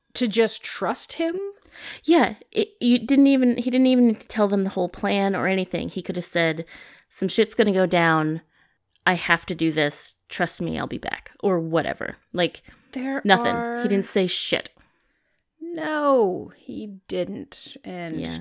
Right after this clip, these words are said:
Speaker 1: great, 'cause he knows best. That, that's the other side of,
Speaker 2: Mm-hmm,
Speaker 1: of
Speaker 2: that
Speaker 1: that
Speaker 2: is.
Speaker 1: trope coin that I fucking hate, is that he
Speaker 2: Mm-hmm.
Speaker 1: knows best. And, and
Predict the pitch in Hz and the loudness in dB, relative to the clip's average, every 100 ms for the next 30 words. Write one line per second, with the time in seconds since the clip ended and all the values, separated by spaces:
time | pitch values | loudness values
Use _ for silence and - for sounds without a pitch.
0 | 180 170 165 - 220 294 277 269 247 - | -10 -8 -4 0 4 8 8 6 2 0
1 | - - 262 262 262 254 - 233 240 - | -2 4 4 4 0 0 0 2 2 0
2 | 269 262 - 220 170 139 156 220 269 277 | -4 -4 -2 -2 0 0 2 2 2 -2
3 | - - 233 233 240 233 220 202 202 190 | -10 0 0 0 -2 0 0 -2 -2 -6
4 | 196 190 208 220 _ _ _ _ - 208 | -6 -4 -4 -4 _ _ _ _ -2 2
5 | 226 247 226 202 170 175 131 - - - | 4 6 4 4 2 -2 -2 -8 -16 -12
6 | - 214 196 - 196 180 | -2 0 0 -2 -4 -4